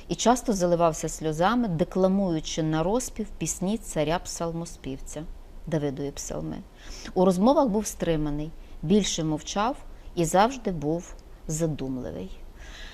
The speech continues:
Звідки взялася сила Веделевого таланту, оцей внутрішній вогонь,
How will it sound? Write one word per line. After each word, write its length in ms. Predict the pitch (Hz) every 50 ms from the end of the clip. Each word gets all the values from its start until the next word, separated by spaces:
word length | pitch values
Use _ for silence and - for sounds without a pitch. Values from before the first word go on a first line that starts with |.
| - - - - - - - - - - -
Звідки 360 | 170 190 247 277 269 - 240
взялася 760 | 202 190 220 226 214 214 202 196 - - - 185 180 180 180
сила 480 | 180 - - - 190 185 170 165 165 165 170 160 - - - - - - - - -
Веделевого 600 | 170 190 202 185 175 175 175 170 165 170 170 170
таланту, 640 | - - 175 185 208 247 339 370 - - 202 202 185 - - - - - -
оцей 300 | 170 170 - - 185 175
внутрішній 640 | 165 190 196 185 - 180 165 - - 175 165 160
вогонь, 460 | 156 156 156 165 175 208 247 311 320